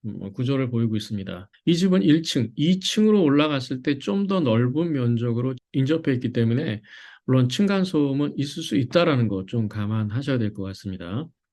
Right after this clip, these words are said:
아울러서 커뮤니티 사진을 보시면은 지금 계속 개발하고 있지만 커뮤니티 안에 수영장들, 뭐 다른 파크, 그레이트 파크도 가깝지만 가깝게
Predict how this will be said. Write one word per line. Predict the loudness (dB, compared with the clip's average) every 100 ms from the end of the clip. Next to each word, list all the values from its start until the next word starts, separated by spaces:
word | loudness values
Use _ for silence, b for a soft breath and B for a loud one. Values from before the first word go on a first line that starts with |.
| _ _ _ _ _ _ _ _ _
아울러서 | 0 2 4 2 2 0 0
커뮤니티 | 0 2 2 0 -4 -2 0 0 0 -4 -8 -6 -4 -2
사진을 | -2 0 0 0
보시면은 | 0 2 2 2 2 -2
지금 | -4 -4
계속 | 0 0 0
개발하고 | 0 0 2 0 -2
있지만 | -4 -4 -2 -2 -2 -8 _ _ _ -6
커뮤니티 | 0 2 2 0
안에 | -2 0 -4
수영장들, | -4 -6 -4 -2 -2 -2 -4 -4 -4 -6 -12 _ _ _ _ -8
뭐 | -6 -6 -8 -4
다른 | -2 0 -2 -2 -2 -4 -6 _ _ _ _ _ _ _ _ -8 -6
파크, | -4 -6 -4
그레이트 | 4 4 4 0
파크도 | -2 -2 -2
가깝지만 | 0 0 0 0 0 0
가깝게 | -4 -6 -4 -4 -2 0 0